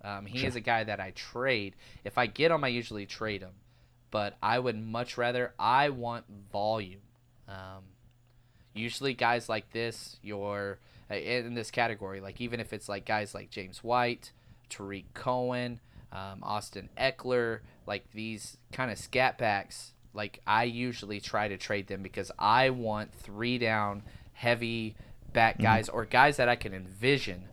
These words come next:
Speaker 1: like Miles Sanders, being the guy. Even Rashard
Speaker 2: Right.
Speaker 1: Penny, who I hate because of that offensive scheme and his body build, if something happens to Chris Carson, guess what? Rashard Penny's gonna be leading the N F L in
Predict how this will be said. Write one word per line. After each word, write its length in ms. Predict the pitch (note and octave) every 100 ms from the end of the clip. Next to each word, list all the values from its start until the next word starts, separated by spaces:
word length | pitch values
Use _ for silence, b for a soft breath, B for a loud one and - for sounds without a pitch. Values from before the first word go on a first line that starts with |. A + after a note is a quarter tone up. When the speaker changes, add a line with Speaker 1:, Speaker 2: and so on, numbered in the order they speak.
| B B B A2
Speaker 1:
like 260 | A2+ -
Miles 280 | A#2+ A2 G2
Sanders, 640 | - B2 A#2 F#2+ F#2 F2+ - B - G#2 A2
being 560 | A2+ A2+ A2 F#2+ G2
the 220 | G#2 A2+ A2
guy. 380 | G2+ G2 - - b -
Even 180 | A#2 E3+
Rashard 200 | B2+ -
Speaker 2:
Right. 180 | A#2 A2+
Speaker 1:
Penny, 220 | C#3 C3+
who 160 | G#2+ G2+
I 120 | F#2+
hate 420 | G#2+ D3 C3+ - B B -
because 260 | F#2+ A2+
of 60 | A2+
that 140 | G#2+
offensive 500 | - C3 - B2 G2
scheme 340 | - - D3 C3
and 80 | G2+
his 160 | A#2+
body 380 | - A2 D#3+ C3+
build, 400 | F#2+ F#2+ G2 - b b b
if 180 | G#2 G2+
something 320 | - C#3 B2+
happens 380 | C3 F#3 B2 G#2+
to 40 |
Chris 220 | - G#2+
Carson, 400 | - C3 D3 G2+
guess 240 | G2 G2 -
what? 300 | C3 B2+ - b b -
Rashard 280 | A#2+ E3 E3+
Penny's 300 | D3 C#3+ A#2+
gonna 160 | A#2+
be 140 | A2 A2
leading 400 | A2 A#2 A#2 G#2
the 100 | G2+
N 80 | G#2
F 140 | -
L 120 |
in 80 | F#2+